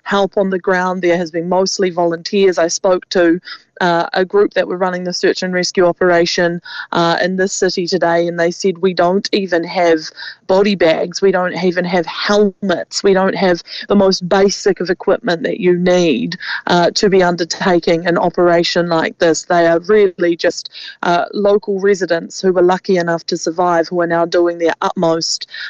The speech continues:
uh, to save who they can and also give the dignity, uh, to the dead who so, so deserve that. So a lot of frustration at the president. The president, as you say, has visited and promised that he will do better, uh, that they will get these people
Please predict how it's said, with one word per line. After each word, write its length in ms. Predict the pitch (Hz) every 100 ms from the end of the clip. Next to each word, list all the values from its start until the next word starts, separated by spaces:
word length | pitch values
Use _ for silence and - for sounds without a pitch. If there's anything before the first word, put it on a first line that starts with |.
| -
uh, 240 | 175 170 -
to 120 | 185
save 460 | - 190 185 214 202
who 160 | 208
they 180 | 180 175
can 460 | - 185 165 160 165
and 160 | 170
also 340 | 175 180 - 170
give 240 | 175 165
the 80 | 185
dignity, 680 | 170 175 175 170 165 165 170 - - -
uh, 320 | 180 175 170 -
to 160 | - 185
the 100 | 175
dead 320 | 190 180 170
who 240 | 175 185
so, 280 | 170 180 175
so 280 | 165 170 156 -
deserve 480 | 165 165 170 165 165
that. 260 | 165 - -
So 260 | 170 170 - - -
a 80 | 190
lot 200 | 196 208
of 80 | -
frustration 640 | 208 196 - 180 175 180
at 80 | 170
the 120 | -
president. 600 | - 175 165 170 202 233 - -
The 100 | 196
president, 460 | - 202 185 180 185
as 220 | 202 185
you 120 | 190 180
say, 400 | - 180 175 170
has 380 | 190 175 165
visited 540 | 170 196 180 165 180 165
and 160 | 170
promised 720 | 170 - 202 190 175 - -
that 160 | 180 165
he 160 | 175 180
will 160 | 180
do 220 | 170 175
better, 440 | 165 185 190 185 170 - - -
uh, 240 | 175 170 165
that 160 | 175
they 160 | 175 170
will 240 | 180 196
get 180 | 185 185
these 180 | 165 170
people 480 | - 180 - 170